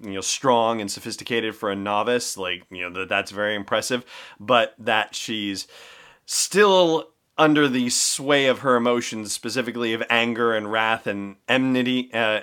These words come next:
en-, <sighs> I can never pronounce that one. Enmity, E N M I T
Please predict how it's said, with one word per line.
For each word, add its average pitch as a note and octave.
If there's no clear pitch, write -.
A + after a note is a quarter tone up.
en-, A#2+
<sighs> -
I -
can F2+
never F#2+
pronounce F#2
that F#2
one. G2
Enmity, C#3+
E D3+
N C#3
M C3+
I B2
T A2+